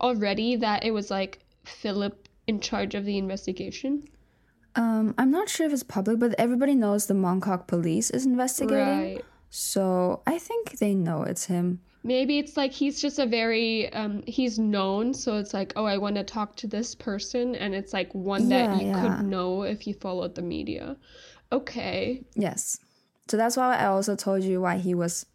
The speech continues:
Speaker 2: we had a famous guy on the case, because this Black Wolf guy wants to speak with him.
Speaker 1: This is, um, very intriguing. Like you said, very sort of movie-like.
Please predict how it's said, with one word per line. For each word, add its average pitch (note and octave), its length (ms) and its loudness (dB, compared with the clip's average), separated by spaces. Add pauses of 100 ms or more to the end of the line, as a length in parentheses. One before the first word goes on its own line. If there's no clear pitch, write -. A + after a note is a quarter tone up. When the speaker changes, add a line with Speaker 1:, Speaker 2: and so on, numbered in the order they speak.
(220)
Speaker 2:
we G#3 100 0
had F#3+ 140 2
a F#3+ 40 2
famous F#3 360 0
guy F#3 440 0 (580)
on G#3+ 180 2
the A#3+ 80 4
case, B3 420 0
because F3+ 600 -2 (280)
this F#3 220 -2
Black F3+ 380 0
Wolf B3+ 400 0
guy F3 380 0
wants F3+ 280 0
to - 80 -8
speak - 380 -4
with F#3+ 100 -6
him. G3+ 220 -8 (320)
Speaker 1:
This B3+ 180 -4
is, F4+ 380 0
um, A#3+ 580 0 (400)
very A#3+ 380 0
intriguing. F#3+ 800 -2
Like C4 260 0
you D4+ 100 4
said, D4+ 320 0
very C4+ 580 0
sort A3+ 240 -4
of G#3+ 160 -4 (460)
movie-like. G#3 840 -2